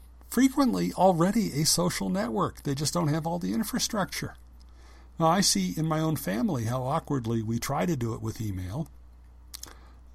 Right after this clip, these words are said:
You know, we send things around to people and discover, well, so-and-so didn't get copied, so now I've got to forward that message on, and, you know, it's, it's a pain in the butt.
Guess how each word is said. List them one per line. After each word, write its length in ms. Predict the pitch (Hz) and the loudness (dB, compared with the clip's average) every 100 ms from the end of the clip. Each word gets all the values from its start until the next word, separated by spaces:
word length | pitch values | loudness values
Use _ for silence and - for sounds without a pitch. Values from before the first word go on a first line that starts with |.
| - 143 | -18 -10
You 80 | |
know, 100 | 107 | -8
we 140 | 107 120 | -4 -2
send 380 | - 139 123 110 - - - - | 0 0 -4 -6 -16 -20 -20 -6
things 300 | - 147 127 | 2 4 6
around 420 | 135 139 165 170 | 4 4 4 4
to 80 | 143 | 4
people 540 | 139 143 139 160 151 | 4 4 6 6 8
and 520 | 139 135 135 127 127 117 | 6 4 2 0 0 -2
discover, 480 | 127 - 135 135 | -2 0 0 4
well, 520 | 131 131 151 147 143 135 | 4 4 4 4 4 2
so-and-so 640 | - 151 156 139 139 135 | 2 2 2 2 0 -2
didn't 400 | 107 147 151 143 | 0 -2 -2 -4
get 180 | 131 139 | -8 -8
copied, 600 | - 147 143 156 147 143 | -4 -2 -2 -2 -2 0
so 160 | - 135 | -2 0
now 180 | 139 | -2
I've 160 | 143 135 | -4 -4
got 80 | 139 | -4
to 80 | - | -4
forward 400 | - 151 147 131 | -2 0 0 -2
that 220 | 139 135 | -4 -4
message 460 | 139 131 - 127 139 | -4 -2 -2 -4 -2
on, 560 | 147 151 143 143 143 | 0 0 0 -2 -2
and, 420 | 135 117 117 143 - - | -4 -4 -6 -10 -14 -8
you 180 | 165 | -6
know, 200 | 127 110 110 - - | -4 -6 -12 -18 -6
it's, 200 | 139 - | -6 -4
it's 220 | 143 127 | -6 -6
a 60 | 139 | -8
pain 240 | - 135 | -6 -4
in 100 | 139 | -4
the 60 | 147 | -4
butt. 240 | 147 185 | -4 -4